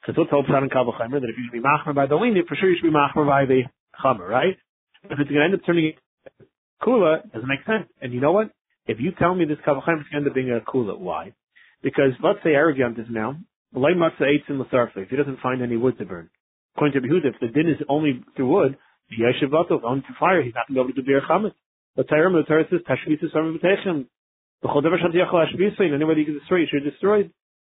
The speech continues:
So that can't be the Makar, it can't be a Kavachaymer, because if that's the case, it ends up being a Kula also. What's the Kula? If Beer Chametz is only the Sreifa, if you have nothing to make a fire, you're not gonna do it.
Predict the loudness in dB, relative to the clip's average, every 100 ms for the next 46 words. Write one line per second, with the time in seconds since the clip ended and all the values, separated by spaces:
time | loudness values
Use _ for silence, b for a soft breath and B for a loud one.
0 | _ b b -2 -2 -2 -4 -6 -8 -8
1 | -6 -4 -4 -4 -4 -2 -2 -4 -2 -4
2 | -4 -4 -4 -4 -4 -6 -12 _ -2 0
3 | 0 -6 -2 -2 -2 -4 -4 -4 -6 -2
4 | 0 4 2 0 -8 _ _ -6 -6 -6
5 | -6 -4 -4 -6 b b -12 -6 0 2
6 | 2 0 -2 0 0 0 0 0 2 -2
7 | 0 0 2 0 -2 0 0 0 0 2
8 | 4 2 0 2 2 2